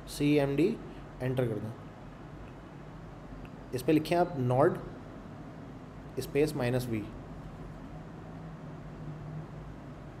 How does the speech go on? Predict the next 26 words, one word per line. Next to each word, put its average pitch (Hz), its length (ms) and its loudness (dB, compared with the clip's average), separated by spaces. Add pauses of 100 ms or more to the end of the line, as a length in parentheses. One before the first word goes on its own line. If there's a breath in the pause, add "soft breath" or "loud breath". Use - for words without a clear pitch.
(300)
minus 123 420 2
V, 104 140 -4 (1600)
enter। 104 200 -2 (1900)
सही 202 280 6
है, 247 60 8
ये 233 80 8
installation 185 500 10
हो 180 140 10
तो 220 120 12
गई 202 140 12
है 214 60 12
आपकी। 208 260 10
आपको 170 340 8
वीएस 185 320 12
code 190 240 10
ना 240 80 8
बंद 175 280 10
करके 208 200 12
खोलना 180 320 12
पड़ेगा, 180 280 12
वो 220 100 12
फिर 196 180 8
वहाँ 175 140 10
पे 170 100 8
काम 135 280 8
करेगा। 110 300 6